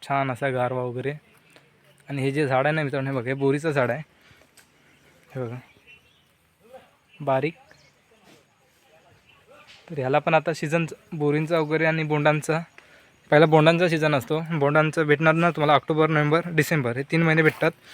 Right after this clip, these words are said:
त्याच्यानंतर तुम्हाला ना, अ, बोरं भेटतात. तर बोरं केव्हा भेटत आहेत? अ, जानेवारी आणि फेब्रुवारी बोरं भेटतात.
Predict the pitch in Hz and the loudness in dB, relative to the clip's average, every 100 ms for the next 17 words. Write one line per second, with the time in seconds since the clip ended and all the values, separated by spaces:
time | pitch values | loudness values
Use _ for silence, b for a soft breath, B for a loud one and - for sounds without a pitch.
0 | B B B - 131 160 156 151 165 170 | B B B -6 -4 0 -2 2 0 2
1 | 165 160 165 165 - b b b - 147 | -2 0 0 -2 -6 b b b 0 4
2 | 147 143 160 175 147 - 120 B B B | 4 6 8 8 6 0 -8 B B B
3 | B - 151 139 151 165 175 170 156 160 | B -14 -8 0 4 4 4 4 2 0
4 | 180 B B B B 135 135 135 151 156 | -2 B B B B -2 0 4 4 6
5 | 160 175 180 160 160 170 156 135 113 110 | 4 2 0 4 4 4 2 2 2 -4